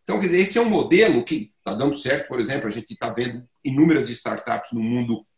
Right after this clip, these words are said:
digital surgindo no Brasil, em Recife, em Florianópolis, et cetera, et cetera. Então, é, por que não pensar em, em também trazer essa oportunidade pra Amazônia? Então, é isso.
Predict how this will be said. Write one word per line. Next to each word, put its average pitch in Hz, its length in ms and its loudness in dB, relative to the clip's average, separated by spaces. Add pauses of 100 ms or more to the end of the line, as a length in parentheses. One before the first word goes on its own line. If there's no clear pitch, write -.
(100)
digital 113 880 0
surgindo 113 520 -2
no 110 80 0
Brasil, 95 440 -4
em 95 60 -4
Recife, 104 640 -8
em 92 80 -12
Florianópolis, 101 1080 -2 (200)
et 123 180 0
cetera, 110 440 0
et 107 80 -2
cetera. 110 440 -2
Então, 117 520 0 (240)
é, 131 180 -4
por 156 240 2
que 190 160 0
não 180 260 2
pensar 156 640 -2 (220)
em, 131 260 -6
em 127 120 -6
também 156 560 0
trazer 180 720 -2
essa 139 260 -2
oportunidade 117 960 -2
pra 123 180 -8
Amazônia? 131 480 -2
Então, 143 220 -4
é 156 60 8
isso. - 400 -2